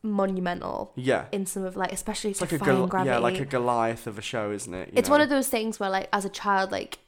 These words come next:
Speaker 1: I would feel like I would be on the edge of tears, like,
Speaker 2: Well,
Speaker 1: watching
Speaker 2: especially
Speaker 1: her
Speaker 2: for us,
Speaker 1: sing.
Speaker 2: because we grew up in that age when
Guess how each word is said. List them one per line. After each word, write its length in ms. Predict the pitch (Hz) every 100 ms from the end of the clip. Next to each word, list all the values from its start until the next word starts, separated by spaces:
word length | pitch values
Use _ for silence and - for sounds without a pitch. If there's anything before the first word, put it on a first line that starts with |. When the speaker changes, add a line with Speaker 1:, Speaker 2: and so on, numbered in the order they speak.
| _ -
Speaker 1:
I 100 | 202
would 240 | 196 185 -
feel 340 | - - 214 208
like 160 | 196 - - -
I 80 | 208
would 100 | 190
be 100 | 196
on 100 | 190
the 100 | 196
edge 160 | 190
of 100 | 190
tears, 360 | - 196 190 196
like, 100 | -
Speaker 2:
Well, 60 | -
Speaker 1:
watching 100 | 285
Speaker 2:
especially 400 | - 311 214 196
Speaker 1:
her 60 |
Speaker 2:
for 120 | 196 233
us, 80 |
Speaker 1:
sing. 60 | -
Speaker 2:
because 220 | 151 151
we 140 | 151 143
grew 220 | 139 139
up 120 | 131
in 60 | 127
that 140 | -
age 200 | 113 117
when 240 | 127 120